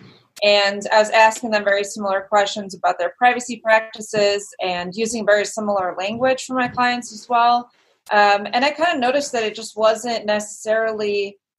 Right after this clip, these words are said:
worth the cost. Um, and I thought,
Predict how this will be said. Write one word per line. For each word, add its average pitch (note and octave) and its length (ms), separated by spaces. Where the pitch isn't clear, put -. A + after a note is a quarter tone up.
worth G#3+ 480
the A3 200
cost. A#3 640
Um, G3+ 460
and G#3 200
I G#3+ 160
thought, G#3 320